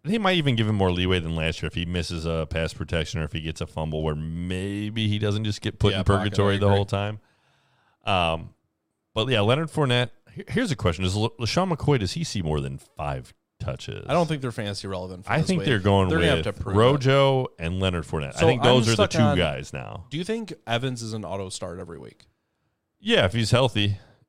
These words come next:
Speaker 1: Uh, I think I just saw a report that he is not healthy, however. I think he's got a little injury. If he doesn't play,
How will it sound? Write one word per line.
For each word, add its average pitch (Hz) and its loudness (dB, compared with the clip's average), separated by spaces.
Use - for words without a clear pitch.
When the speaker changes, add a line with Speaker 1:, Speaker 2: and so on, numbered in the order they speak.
Speaker 1:
Uh, 98 6
I 95 4
think 113 -6
I 95 -2
just 98 -2
saw 104 4
a 98 4
report 98 2
that 92 0
he 90 0
is 85 -2
not 131 -2
healthy, 71 -2
however. 69 -2
I 71 -2
think 85 -4
he's 101 -4
got 82 2
a 71 0
little 69 -2
injury. 69 -6
If 73 -10
he 139 -4
doesn't 107 0
play, 82 -2